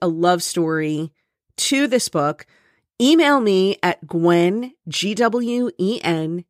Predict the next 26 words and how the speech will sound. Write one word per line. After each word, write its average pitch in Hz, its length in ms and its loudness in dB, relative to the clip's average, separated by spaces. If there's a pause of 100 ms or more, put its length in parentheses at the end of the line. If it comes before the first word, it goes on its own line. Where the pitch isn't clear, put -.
(160)
at 170 240 -2 (120)
gwen 170 500 -2
cooper 196 580 -4 (360)
dot 180 300 2
com. 156 480 -6 (400)
Send 302 300 0
me 311 100 0
your 269 80 -2
story. 262 540 2
Maybe 214 240 -2
send 226 240 -4
me 214 100 0
a 165 60 -2
picture 226 380 -4
or 220 40 -2
two 233 480 -6
about 170 320 -4
your 143 80 -8
cat. 185 460 -2
I 175 180 0
will 170 140 0
get 180 260 -2
right 156 320 -2
back 190 280 2
to 202 100 -6
you 185 180 0